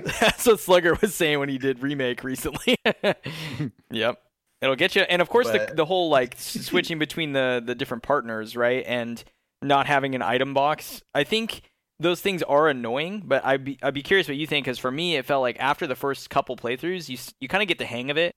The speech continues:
Speaker 1: And I'm not saying I think it was a good decision from a game design standpoint to do that, but it is something where you kinda get used to it, and it's not so bad anymore. Especially once you have infinite ammo and you don't have to juggle ammo conservation between two characters.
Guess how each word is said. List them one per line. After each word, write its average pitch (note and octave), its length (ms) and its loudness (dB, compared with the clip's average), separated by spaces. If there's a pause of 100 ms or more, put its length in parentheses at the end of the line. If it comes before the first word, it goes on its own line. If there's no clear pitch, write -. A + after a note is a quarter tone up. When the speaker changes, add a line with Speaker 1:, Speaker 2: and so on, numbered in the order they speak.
Speaker 1:
And D3 100 2
I'm C#3+ 120 4
not E3+ 200 4
saying D#3+ 380 0
I B2 420 2 (720)
think E3 140 -2
it D#3+ 60 2
was C#3 160 -2
a C3 40 -2
good C#3+ 460 -2 (140)
decision C3 480 -6
from C3+ 160 -4
a A2 40 -8
game A2+ 280 -8
design C#3 320 -4
standpoint C#3 480 -6
to A2 80 -12
do A2+ 220 -10
that, D#3 260 0 (520)
but D3 180 6
it D3+ 120 4
is E3 220 2
something D3 400 0
where A#2+ 320 2
you B2 200 -4
kinda D3 260 0
get A#2+ 100 -4
used A2 320 -10
to - 80 -8
it, - 220 -8
and B2+ 100 -4
it's A#2+ 140 -6
not A2+ 180 -2
so G#2 100 -4
bad F2 260 -4
anymore. F#2+ 400 -12
Especially A#3 360 0
once G#3 160 0
you D#3+ 60 8
have C#3 100 4
infinite C3 320 -4
ammo B2 260 0
and A#2 100 -6
you A#2+ 60 -6
don't A#2+ 160 -2
have A#2+ 160 0
to A#2+ 80 -10
juggle A2+ 500 -4 (320)
ammo B2 280 0
conservation A2 580 -4
between G#2 340 -10
two G#2+ 160 -10
characters. F#2+ 560 -6